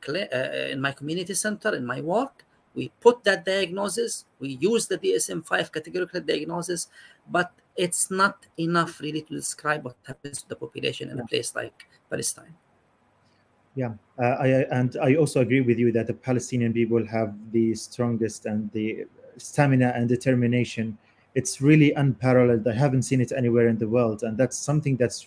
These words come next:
Speaker 2: really inspiring, uh, for all of us. So,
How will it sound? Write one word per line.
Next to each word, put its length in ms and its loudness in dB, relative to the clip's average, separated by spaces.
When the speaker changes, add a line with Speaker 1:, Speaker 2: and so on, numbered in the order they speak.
Speaker 2:
really 320 4
inspiring, 800 2
uh, 120 6
for 280 2
all 160 6
of 140 4
us. 240 -4
So, 240 4